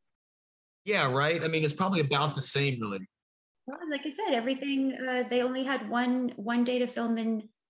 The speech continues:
Speaker 2: New York. And even though everything was filmed in Louisiana for Green Book, they said that those storms that they experienced that they, on film were actually happening in Louisiana at that time. They just filmed through the storm. So it wasn't a production man-made storm.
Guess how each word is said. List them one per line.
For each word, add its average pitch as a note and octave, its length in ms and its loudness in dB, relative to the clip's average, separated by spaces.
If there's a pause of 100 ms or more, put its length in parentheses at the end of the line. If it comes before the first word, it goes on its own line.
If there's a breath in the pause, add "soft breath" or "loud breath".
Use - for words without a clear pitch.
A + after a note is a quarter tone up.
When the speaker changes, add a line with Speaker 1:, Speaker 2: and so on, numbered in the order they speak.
Speaker 2:
New A3 100 -2
York. A3 440 2 (100)
And G#3 240 0
even A3 240 0
though A3 100 2
everything A3+ 380 0
was G#3+ 160 -4
filmed G#3+ 240 -4
in G#3 160 0
Louisiana G3+ 580 0
for A3+ 140 -6
Green G3+ 240 0
Book, C#4 240 -2 (320 soft breath)
they A3 160 2
said B3 180 -2
that A#3+ 120 0
those G3+ 240 -2
storms B3 580 -2
that - 100 -12
they G#3 80 0
experienced G3+ 840 -4 (140)
that G3+ 100 -6
they, G#3 100 -4
on F#3+ 240 0
film A#3 380 0 (280 soft breath)
were F#3+ 520 -2
actually G#3 880 -2
happening F#3+ 640 -4
in F#3+ 260 0
Louisiana G3 560 0
at F3+ 200 -2
that F#3 160 -2
time. G3+ 320 -4
They E3+ 200 -6
just G3 400 -4 (120)
filmed F#3+ 280 -2
through G3+ 160 -6
the F#3+ 80 -6
storm. - 400 -6
So F3+ 180 -4
it - 60 -8
wasn't G3 360 -2 (340 soft breath)
a G3+ 60 -2
production G3 560 -2
man-made F3 520 -4
storm. - 540 -8